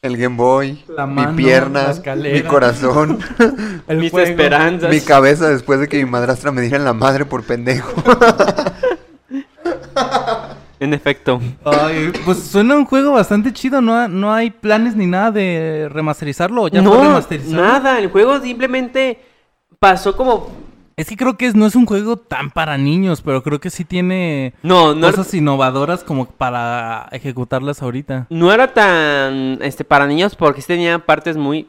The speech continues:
Speaker 3: pues, sexosas. De hecho, aquí les voy a mostrar un poquito de cómo era la imagen.
Speaker 1: No, güey.
Speaker 3: ¿Qué
Speaker 1: ¿Qué
Speaker 3: para-
Speaker 1: jugabas, Mario?
Speaker 2: ¡Hola!
Speaker 1: ¡Hola, hola!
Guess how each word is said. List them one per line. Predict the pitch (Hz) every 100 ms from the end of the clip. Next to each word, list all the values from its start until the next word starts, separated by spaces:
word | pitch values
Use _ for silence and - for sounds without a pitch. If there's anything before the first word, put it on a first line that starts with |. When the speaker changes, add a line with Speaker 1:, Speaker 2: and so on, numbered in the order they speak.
| _
Speaker 3:
pues, | 123
sexosas. | - _ - 101 - 104 156
De | 156
hecho, | 151
aquí | 165 -
les | 139
voy | 147
a |
mostrar | 147 117 123
un | 131
poquito | 139 127 _ 143
de | 127
cómo | 123 139
era | 151
la | 117
imagen. | 110 120 151 240 - _
Speaker 1:
No, | 117 131 151 143
güey. | 123 123 147 123 - - _ _ _ _ -
Speaker 3:
¿Qué |
Speaker 1:
¿Qué | 175
Speaker 3:
para- | 180 175
Speaker 1:
jugabas, | 131 139 285
Mario? | 262 262
Speaker 2:
¡Hola! | 285 330 311 269 247 208 175 147 123 - _ _ _ _ _ _ _ _ _ - _ _
Speaker 1:
¡Hola, | 123 147 123
hola! | 143 160 123